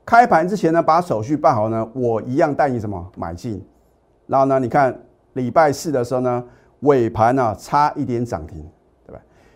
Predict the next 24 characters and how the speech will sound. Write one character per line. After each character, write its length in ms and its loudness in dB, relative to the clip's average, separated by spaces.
有 200 10
梦 280 10
最 240 6
美， 260 -4
必 200 0
须 160 -6
要 120 8
搭 240 2
配 300 2
神 300 -6
准 180 -6
操 220 -4
作 340 -8
啊！ 100 6
啊， 280 10
因 200 0
为 120 8
啊， 240 6
梦 300 10
想 280 4
要 180 8
成 220 0
真 240 2
啊， 240 0